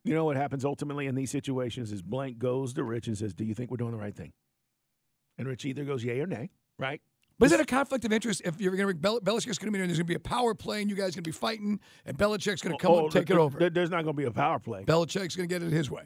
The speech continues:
Speaker 1: Correct. 'Cause he's gonna be making twenty million dollars. <laughs> Four oh four, seven two six, oh nine two nine.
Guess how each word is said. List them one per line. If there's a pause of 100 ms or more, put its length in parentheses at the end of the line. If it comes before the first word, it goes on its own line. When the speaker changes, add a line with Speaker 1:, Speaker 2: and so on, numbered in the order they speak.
Speaker 1:
Correct. (1000)
'Cause
he's
gonna
be
making
twenty
million
dollars. (220)
<laughs> (320)
Four
oh
four,
seven
two
six,
oh
nine
two
nine.